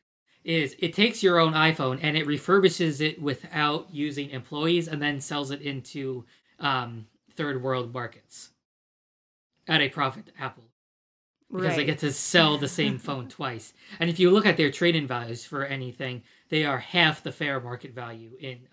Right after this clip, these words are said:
Speaker 1: uh,
Speaker 2: Oh, yeah.
Speaker 1: the developed world.
Speaker 2: Apple is all about, uh, making a profit. Hence,
Speaker 1: Yeah.
Speaker 2: everything is very, very expensive. Um,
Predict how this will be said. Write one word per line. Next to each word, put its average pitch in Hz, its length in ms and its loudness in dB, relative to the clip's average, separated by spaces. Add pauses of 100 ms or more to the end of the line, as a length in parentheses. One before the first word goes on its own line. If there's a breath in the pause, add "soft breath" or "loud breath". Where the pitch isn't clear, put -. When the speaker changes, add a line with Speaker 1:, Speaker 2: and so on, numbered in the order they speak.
Speaker 1:
uh, 135 60 -8
Speaker 2:
Oh, 302 120 -2
yeah. 240 220 -4
Speaker 1:
the 139 60 -8
developed 127 340 -6
world. 113 280 -16 (880)
Speaker 2:
Apple 208 280 -6
is 175 140 -6
all 175 160 0
about, 165 400 -6 (140)
uh, - 280 -14 (120)
making 170 260 -16
a 170 40 -18
profit. - 440 -18 (260)
Hence, 180 240 -10
Speaker 1:
Yeah. 123 180 -8
Speaker 2:
everything 220 560 0
is 196 140 -2
very, 190 420 -2
very 180 380 -6
expensive. - 600 -20 (180)
Um, 165 460 -18